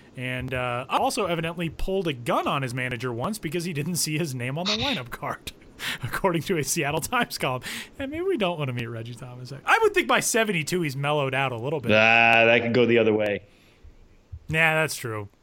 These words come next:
Speaker 1: It could go a little nuts. Reggie, we're open. We're open to it. We're open to your story. And if you wanna get in touch,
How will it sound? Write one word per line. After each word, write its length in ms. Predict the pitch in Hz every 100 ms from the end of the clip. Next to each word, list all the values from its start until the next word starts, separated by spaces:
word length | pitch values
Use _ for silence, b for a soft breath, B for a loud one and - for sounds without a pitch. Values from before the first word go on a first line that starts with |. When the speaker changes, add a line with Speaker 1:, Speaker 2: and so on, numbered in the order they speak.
| -
Speaker 1:
It 80 | -
could 160 | 131
go 100 | 104
a 60 | 98
little 180 | 98 95
nuts. 380 | 95 90 - _ _ _ - b b b b _
Reggie, 240 | 175 135 120
we're 260 | 151 156
open. 300 | 156 131 101 _
We're 160 | 131 139
open 220 | 131 107
to 160 | - 92
it. 100 | 92 _ _ -
We're 140 | 131
open 160 | 135 139
to 60 |
your 120 | 120 107
story. 440 | - 104 98 104 _ _ _ _ _
And 320 | 120 110 107 - _ - 117
if 180 | 113 -
you 60 | 123
wanna 180 | 139
get 120 | 147 151
in 60 |
touch, 420 | 160 143 117 -